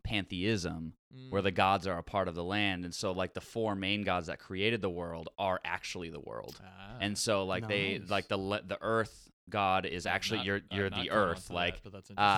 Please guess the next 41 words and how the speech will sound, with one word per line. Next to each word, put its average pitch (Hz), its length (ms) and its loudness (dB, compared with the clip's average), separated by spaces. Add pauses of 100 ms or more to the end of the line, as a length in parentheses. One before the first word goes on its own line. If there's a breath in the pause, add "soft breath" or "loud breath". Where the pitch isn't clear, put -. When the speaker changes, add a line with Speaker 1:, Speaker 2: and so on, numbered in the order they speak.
Speaker 2:
interesting. 123 140 2
Speaker 1:
so, 123 160 6
and, 117 140 6
like, 107 180 4
these 110 160 2
sand 113 340 4
people, 95 360 2
like, 85 240 -6 (300)
once 95 200 0
again, 90 440 4 (380)
they're 98 140 6
a 85 60 4
part 92 320 10
of 82 100 0
the 85 100 0
land. 82 560 2
Like, 80 200 -6
that's - 420 0 (100)
the, 98 140 -2 (180)
the, 95 280 4 (100)
everything 101 540 2
in 95 240 0
my 90 180 2
world. 87 560 -2
Like, 90 160 -4
if - 140 -8
you 92 80 -2
meet 101 220 -2
people 107 260 -2
like 104 180 2
that, 104 240 2
it's 87 140 -10
probably 90 460 -2
because 85 720 -4
the 98 60 0
world 85 320 -2
is 82 120 -6
based 80 280 -4
off 80 260 -6
of, 82 200 -4
like, 78 260 -4